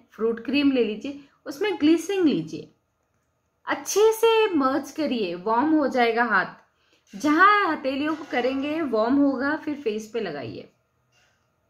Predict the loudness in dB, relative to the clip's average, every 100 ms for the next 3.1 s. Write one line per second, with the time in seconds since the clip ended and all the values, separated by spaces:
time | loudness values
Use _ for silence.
0 | _ -4 0 2 2 2 0 -2 -4 -12
1 | -14 _ _ -10 -4 -2 -2 -4 -6 -2
2 | -2 -2 -6 _ -6 0 2 2 -6 -8
3 | -10